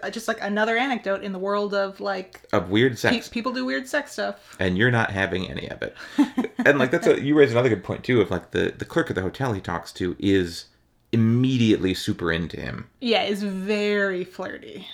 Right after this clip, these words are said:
Speaker 2: And so it's like, you just get this idea that the kind of, like, I don't know, that there's all these sort of odd sexual wormholes that are opening up all around Tom Cruise, and he's just at a loss. And then when he tries to walk through them, he walks through the wrong one.
Speaker 1: Yeah.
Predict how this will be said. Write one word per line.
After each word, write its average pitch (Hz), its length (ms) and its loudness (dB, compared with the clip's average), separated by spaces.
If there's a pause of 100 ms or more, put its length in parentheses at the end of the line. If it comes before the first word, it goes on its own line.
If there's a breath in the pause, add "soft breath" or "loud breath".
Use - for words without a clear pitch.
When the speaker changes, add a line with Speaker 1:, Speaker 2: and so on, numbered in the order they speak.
Speaker 2:
And 110 160 4
so 117 120 4
it's - 120 -2
like, - 160 -2
you 120 60 -6
just 143 160 -10
get 349 140 0
this - 160 -4
idea 104 320 2
that - 120 -2
the - 80 -4
kind 95 220 0
of, 90 80 0
like, 85 280 -4 (1160 soft breath)
I 98 140 0
don't 90 100 -2
know, 90 100 0
that 90 200 -8
there's 107 160 2
all 101 180 2
these 110 180 2
sort 98 140 0
of 90 180 -6
odd 90 400 0
sexual 92 460 -2
wormholes 90 560 -4
that 87 120 -4
are 87 120 -2
opening 87 300 -2
up - 180 -6
all 87 180 -2
around 85 320 -2
Tom 82 240 -6
Cruise, 69 260 -8
and 85 80 -6
he's 82 120 -8
just - 280 -6
at 73 120 -4
a 69 60 -4
loss. - 400 -6
And 98 200 -2
then 92 140 0
when 92 80 2
he 90 80 0
tries 92 280 0
to 90 80 0
walk 85 220 -2
through 90 220 -2
them, 82 160 0
he 82 100 -8
walks 85 260 -4
through 78 120 -8
the 62 100 -8
wrong 57 300 -4
one. - 320 -14
Speaker 1:
Yeah. 214 640 -6